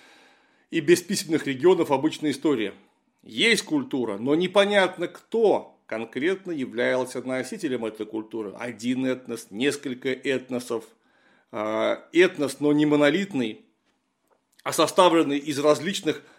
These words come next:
роднящихся так или иначе группировок. Одни вопросы. Но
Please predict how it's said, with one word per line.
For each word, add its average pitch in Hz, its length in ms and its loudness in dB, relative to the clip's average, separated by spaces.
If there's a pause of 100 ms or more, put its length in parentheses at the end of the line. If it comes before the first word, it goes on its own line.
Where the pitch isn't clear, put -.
роднящихся 160 720 4
так 151 240 0
или 147 160 -2
иначе 147 300 -2
группировок. 143 760 2 (580)
Одни 120 340 -2
вопросы. 101 540 -8 (680)
Но 180 440 8